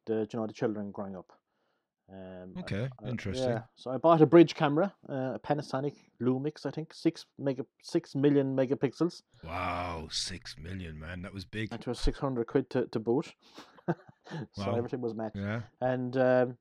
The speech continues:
Speaker 1: yeah, it just went from there. You know, I found, uh, the creativity that was, um, I suppose that, that it allowed me, you know, because it had,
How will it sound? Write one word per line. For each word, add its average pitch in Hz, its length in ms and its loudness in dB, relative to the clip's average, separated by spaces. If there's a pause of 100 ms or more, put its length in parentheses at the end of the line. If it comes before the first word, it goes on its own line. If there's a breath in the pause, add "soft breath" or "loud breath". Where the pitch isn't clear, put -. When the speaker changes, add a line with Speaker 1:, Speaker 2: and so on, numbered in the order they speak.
Speaker 1:
yeah, 220 240 4
it 170 80 2
just - 160 -4
went 160 160 6
from 139 160 0
there. 147 320 8
You 143 80 6
know, 151 180 8
I 143 60 4
found, 143 440 2
uh, 131 260 2
the 127 120 -6
creativity 139 840 2
that 131 220 0
was, 123 300 -4
um, 120 400 2 (500)
I 110 60 -8
suppose - 480 -4 (300)
that, - 100 -2 (120)
that 127 120 0
it 123 140 0
allowed 131 320 4
me, 113 140 -4
you 123 80 -2
know, 139 280 -6
because 113 300 -6
it 113 80 -8
had, 113 240 -6